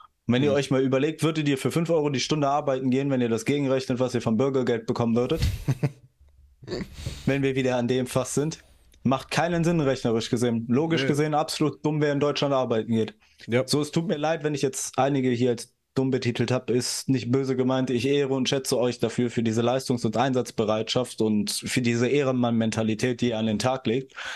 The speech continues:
Speaker 1: Keine Frage, aber rechnerisch gesehen macht es keinen Sinn.
Speaker 2: Teilweise, auf jeden Fall. Und es wird noch schlimmer,
Speaker 1: Ja, klar,
Speaker 2: garantiere ich
Speaker 1: teilweise.
Speaker 2: dir. Das wird noch schlimmer. <clears throat> Also wird, wird ja nicht besser. Ja,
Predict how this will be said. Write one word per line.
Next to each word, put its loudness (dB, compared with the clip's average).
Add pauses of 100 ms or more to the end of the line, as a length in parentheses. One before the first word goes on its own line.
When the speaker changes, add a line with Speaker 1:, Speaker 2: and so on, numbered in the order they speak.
(280)
Speaker 1:
Keine 0
Frage, 2 (100)
aber 0
rechnerisch -2
gesehen 2
macht 0
es -4
keinen 0
Sinn. 0 (680)
Speaker 2:
Teilweise, 0 (240)
auf -4
jeden 0
Fall. -2 (840)
Und 2
es 4
wird 4
noch 6
schlimmer, 6
Speaker 1:
Ja, 2
klar, 2
Speaker 2:
garantiere 6
ich 6
Speaker 1:
teilweise. -2
Speaker 2:
dir. -14
Das -6
wird 0
noch -2
schlimmer. -6 (760)
<clears throat> -2 (380)
Also 0 (140)
wird, -2 (100)
wird -2
ja 6
nicht 2
besser. -2 (1400)
Ja, 8